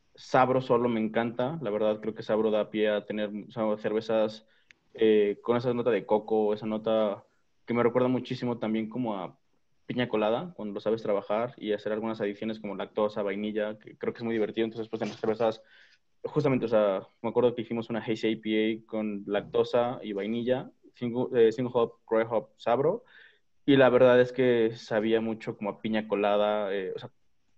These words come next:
nos encantó. Y, te digo, o sea, nosotros somos muy, muy abiertos en, en ese sentido. Entonces, va mucho a qué cerveza utilizamos, eh, ese lúpulo que, que vamos a, que mete-, que vamos a meter. Y,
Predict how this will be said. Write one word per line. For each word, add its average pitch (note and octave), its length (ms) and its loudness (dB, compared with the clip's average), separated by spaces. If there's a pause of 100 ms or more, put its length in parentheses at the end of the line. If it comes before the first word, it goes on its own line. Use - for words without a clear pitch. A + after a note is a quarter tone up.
(480)
nos B2+ 220 0
encantó. A2+ 560 2 (160)
Y, G#2+ 800 -4 (1200)
te C3+ 80 2
digo, A#2+ 80 4
o - 20 4
sea, A2+ 100 2
nosotros A#2 260 -4
somos B2 200 -2
muy, A#2 240 -2
muy A#2 200 -2
abiertos A2+ 480 0
en, G2+ 240 -8
en A2+ 80 -4
ese A2 100 -4
sentido. G2+ 340 -4
Entonces, G#2 680 -2 (500)
va C3 80 6
mucho C3+ 360 4
a A#2+ 380 2 (460)
qué C3+ 140 4
cerveza B2 320 0
utilizamos, A#2+ 720 -4
eh, G#2 580 2
ese A2+ 200 0
lúpulo A2 360 -2
que, G2 460 -8 (340)
que A#2 60 2
vamos A#2 320 2
a, A2 40 -2
que G#2+ 280 -6
mete-, G#2+ 260 -4
que G2 100 -4
vamos G#2+ 200 -4
a - 20 -4
meter. B2+ 380 2 (680)
Y, C#3 440 6